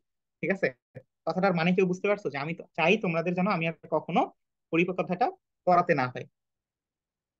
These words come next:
এই কথাটার মানে বুঝছো কেউ? যে আমার এই উইশের কারণটা কি, যে তোমাদের আর কখনো পরিপাক যেন না পড়াতে হয়?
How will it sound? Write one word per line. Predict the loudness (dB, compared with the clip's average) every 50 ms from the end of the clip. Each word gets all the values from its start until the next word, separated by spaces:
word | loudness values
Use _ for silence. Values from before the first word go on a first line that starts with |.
| _ _ _ _ _ _ _ _ _ _ _ _ _ _ _ _ _ _ _ _ _ _ _ -8
এই | -2
কথাটার | 0 0 2 2 2 2
মানে | 2 0 0 0
বুঝছো | -2 -2 0 0 2
কেউ? | 2 2 2 0 -4 _ _ _ _ _ _ _ _ _ _ _ _ _ _ _ _ _ _ _ _ _ _ _ _ _ _ _ _ _ _ -12
যে | -8 -4
আমার | -2 -2 -2 -2
এই | 0 0 -2 0
উইশের | 0 0 0 2 0 0
কারণটা | 2 2 2 2 2 0 -2
কি, | -2 -4 -14 -16 _ _ _
যে | -8 -8 -8
তোমাদের | -6 -6 -4 -4 -4
আর | -4 -2
কখনো | -4 -4 -4 -4 -4
পরিপাক | 0 0 0 2 2 -2 -2
যেন | -2 -6 -4
না | -2 -2 0
পড়াতে | 0 0 -2 -2 -6 -8
হয়? | -10 -10 -12